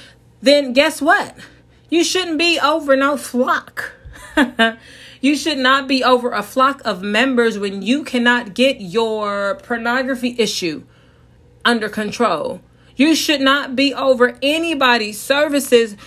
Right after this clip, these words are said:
when you had a long list of trails of accusations in your past against younger women or younger men. If that is something that you're still struggling with,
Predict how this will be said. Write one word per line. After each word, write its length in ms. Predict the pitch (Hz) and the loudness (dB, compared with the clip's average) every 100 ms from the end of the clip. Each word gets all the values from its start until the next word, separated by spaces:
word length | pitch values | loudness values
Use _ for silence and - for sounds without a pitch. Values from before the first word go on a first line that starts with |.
| - | -6
when 260 | - 240 240 | 4 4 4
you 440 | 226 247 294 294 | 2 2 2 2
had 480 | 269 208 262 269 269 | 2 2 2 2 -2
a 80 | 202 | -4
long 400 | 220 247 262 262 | -2 0 2 2
list 460 | 226 226 285 - - | 2 4 2 2 -8
of 180 | 202 | -8
trails 560 | - 254 262 254 240 240 | -6 0 2 4 4 2
of 560 | - 214 220 220 208 - - - - | -2 -2 0 -2 -6 -12 -20 -8 -2
accusations 800 | 269 269 254 254 277 269 240 214 | -2 -2 0 2 2 2 0 0
in 120 | 208 | 2
your 220 | 226 311 | 2 2
past 400 | 311 262 220 220 | 2 2 2 0
against 400 | 220 214 220 - | -6 -6 -8 -6
younger 300 | 208 185 165 | -6 -6 -6
women 500 | 160 233 285 247 220 | -2 0 2 2 0
or 220 | - 196 | -2 -4
younger 400 | 196 190 185 170 | -2 -2 -2 -4
men. 480 | 165 202 269 247 226 | -4 0 2 2 0
If 180 | 220 - | -4 -2
that 180 | 262 - | 0 0
is 120 | 247 | -2
something 460 | - 254 330 262 233 | 0 -2 0 -2 -2
that 140 | 208 | -2
you're 180 | 202 240 | 0 0
still 300 | 277 - 254 | 0 -2 -2
struggling 640 | 240 240 285 294 254 214 | 0 0 0 0 -2 -2
with, 220 | 190 196 | -2 -4